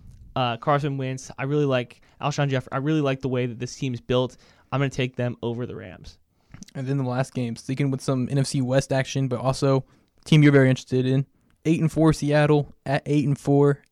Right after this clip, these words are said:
Speaker 2: Jacksonville Jaguars.
Speaker 1: Ooh, okay. This is another tough one because Blake Bortles is the king of bad quarterbacks. Like, if you did a roundtable of terrible quarterbacks, he would be, uh, King Arthur, and Joe Flacco would have to be La-,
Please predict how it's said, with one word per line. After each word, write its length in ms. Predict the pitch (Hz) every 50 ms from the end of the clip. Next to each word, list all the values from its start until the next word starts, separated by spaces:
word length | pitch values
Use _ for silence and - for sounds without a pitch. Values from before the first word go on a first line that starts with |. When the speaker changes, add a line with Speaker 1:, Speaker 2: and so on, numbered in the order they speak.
| _ _ _ _ _ _ _ _
Speaker 2:
Jacksonville 540 | _ - 127 131 - - - 135 131 131 135
Jaguars. 560 | 131 127 120 117 - 120 113 110 113 127 147
Speaker 1:
Ooh, 300 | 196 208 202 175 147 - -
okay. 480 | 139 143 139 - 127 110 82 71 123 - _ _ _ _ _ _ _ _
This 100 | 139 -
is 60 | -
another 340 | 151 151 156 165 170 156 139
tough 160 | 139 131 120
one 220 | 123 107 101 127 -
because 280 | 139 131 - 139 131
Blake 380 | 127 - - 135 131 135 135 -
Bortles 460 | 135 139 139 139 139 139 143 139 131 - _
is 580 | 117 139 139 135 131 131 131 127 123 - - - _ _ _ _ _
the 100 | - 139
king 340 | - - - - 175 170 165
of 160 | 147 131 127
bad 280 | - 135 135 135 131 165
quarterbacks. 520 | - 139 131 123 - 87 - - - -
Like, 160 | 127 131 127
if 80 | 143 143
you 160 | 160 180 185
did 300 | 175 180 175 165 160 156 -
a 400 | - 143 147 139 139 135 131 131 127 -
roundtable 480 | - 135 139 143 143 - 147 143 135 127
of 80 | 120 -
terrible 340 | - - 147 139 143 139
quarterbacks, 460 | 135 - - 139 135 135 135 131 123 -
he 180 | - - 147
would 200 | 143 143 139 139
be, 360 | 131 135 135 127 127 127 123 123 - _ _ _ - _ _ _
uh, 420 | 117 117 107 95 87 82 98 120 135 _ _
King 200 | - - 160 131
Arthur, 400 | 113 101 110 - - - - - _ _ _ _ _ -
and 380 | 131 135 127 120 123 117 123 - _ _ _ _ _ _ _ _ _ _ _
Joe 200 | - 156 147 135
Flacco 260 | - 135 123 127 -
would 120 | 131 120
have 200 | 120 127 123 120
to 60 | - -
be 200 | - 117 113 127
La-, 180 | 131 120 110